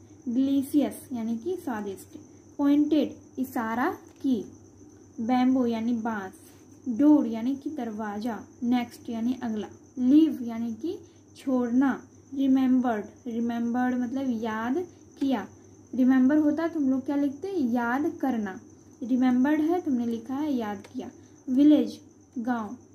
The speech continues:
removed हटाना, यहाँ पर भी हटाया ही होगा, ठीक है, यहाँ पर removed, ये, अ, verb का तीसरा रूप है, ठीक है, verb का तीसरा form है।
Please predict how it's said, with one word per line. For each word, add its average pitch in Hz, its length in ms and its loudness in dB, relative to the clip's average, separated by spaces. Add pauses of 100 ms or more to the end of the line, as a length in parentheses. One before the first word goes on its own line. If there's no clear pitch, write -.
(120)
removed 285 540 4 (240)
हटाना, 226 360 -4
यहाँ 254 280 -2
पर 294 180 -2
भी 330 160 4
हटाया 277 580 0
ही 294 180 4
होगा, 196 260 -6 (100)
ठीक 294 140 2
है, 226 240 -6 (320)
यहाँ 262 200 4
पर 302 220 -2
removed, 269 600 2 (380)
ये, 320 300 0 (280)
अ, 247 100 -4
verb 269 300 0
का 320 140 -2
तीसरा 302 460 2
रूप 254 280 0
है, 196 180 -14 (340)
ठीक 311 160 -4
है, 311 60 -2
verb 254 220 -4
का 285 120 -6
तीसरा 262 400 -2
form 214 280 -6
है। 202 200 -8